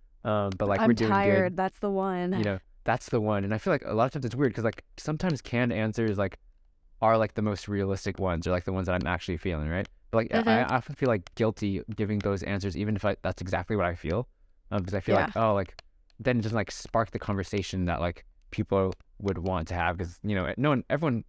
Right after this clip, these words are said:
Speaker 1: knows what it's like to be tired, but no one, like, is riveted by this conversation of, like, talking about, like, how we got, like, two hours of sleep last night or whatever, you know?
Speaker 2: Yeah.
Speaker 1: Um,
Speaker 2: But sometimes I
Speaker 1: not
Speaker 2: feel
Speaker 1: saying
Speaker 2: like
Speaker 1: that I
Speaker 2: it's,
Speaker 1: do,
Speaker 2: like,
Speaker 1: but yeah.
Speaker 2: also, mm-hmm. But sometimes I feel like it's also, like,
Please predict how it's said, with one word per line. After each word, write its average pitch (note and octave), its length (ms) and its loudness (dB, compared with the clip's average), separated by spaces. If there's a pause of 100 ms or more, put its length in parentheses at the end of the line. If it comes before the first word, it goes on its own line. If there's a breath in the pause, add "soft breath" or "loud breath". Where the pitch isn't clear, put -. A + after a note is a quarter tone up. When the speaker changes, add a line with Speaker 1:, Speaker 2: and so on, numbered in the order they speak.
(200)
Speaker 1:
knows A2 280 2
what G2+ 100 0
it's E2+ 100 -4
like F#2+ 120 -2
to F#2 80 -8
be G2 60 0
tired, F2+ 300 0
but F#2+ 100 -2
no A2 120 2
one, A#2 100 2
like, G2+ 160 -2 (400)
is G2 160 0
riveted G2 400 0
by F#2+ 140 2
this F#2 120 -4
conversation G2 440 -4
of, F2+ 100 -2
like, F2+ 160 0
talking F2+ 280 -4
about, D#2 120 0
like, D#2+ 100 -4
how E2+ 120 -2
we F2 80 0
got, E2+ 160 0
like, D#2+ 220 -6 (160)
two G#2+ 180 0
hours E2+ 220 2
of E2+ 100 -6
sleep F2 200 -4
last D2 200 -2
night B1+ 120 -2
or D2 80 -2
whatever, C#2+ 320 -6 (420)
you G#2+ 60 -2
know? G#2+ 180 0
Speaker 2:
Yeah. F#3 220 -4 (280)
Speaker 1:
Um, C2+ 360 -2
Speaker 2:
But C#4+ 120 -2
sometimes G4 280 0
I E4+ 40 6
Speaker 1:
not - 120 4
Speaker 2:
feel C#4+ 100 4
Speaker 1:
saying G2+ 60 6
Speaker 2:
like C4+ 120 4
Speaker 1:
that - 40 2
I - 40 0
Speaker 2:
it's, - 100 -2
Speaker 1:
do, - 40 0
Speaker 2:
like, E3+ 120 2
Speaker 1:
but A#2+ 120 0
yeah. C#2 200 2
Speaker 2:
also, B3+ 320 0 (400)
mm-hmm. F#3+ 640 0 (880)
But - 160 0
sometimes E4+ 340 4
I D#4+ 80 2
feel D4 140 2
like C#4+ 120 4
it's A#3 100 -4
also, G#3+ 380 -2
like, F#3 360 -2